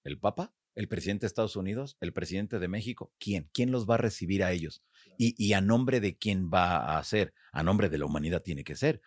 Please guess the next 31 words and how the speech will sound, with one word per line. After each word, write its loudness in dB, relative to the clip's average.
¿O 2
tiene 0
que 0
ser 2
un, 2
un 2
grupo 4
de 0
científicos? -6
¿O 0
tienen -2
que -4
ser -2
gente, -2
eh, -6
el 0
Dalai 2
Lama? -2
No 4
lo 0
sabemos. -2
Y 2
es 4
la 6
eterna 4
pregunta -2
que -6
nosotros -4
nos -4
hacemos -4
ahora. -2